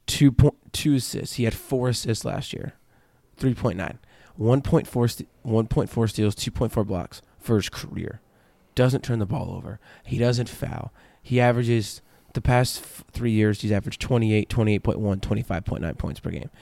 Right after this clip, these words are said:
And last year, he was disinterested for the last half of the season and only played fifty-six games.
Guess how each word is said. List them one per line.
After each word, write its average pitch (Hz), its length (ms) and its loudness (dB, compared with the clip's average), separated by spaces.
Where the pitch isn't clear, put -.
And 117 160 0
last 110 300 2
year, 107 100 0
he 104 60 2
was 104 120 4
disinterested 107 580 -4
for - 100 -8
the 82 60 -4
last 80 220 -2
half 147 180 -4
of - 20 -20
the 151 100 -10
season - 260 -10
and 113 100 4
only 110 100 6
played 98 180 -2
fifty-six - 320 -8
games. - 340 -8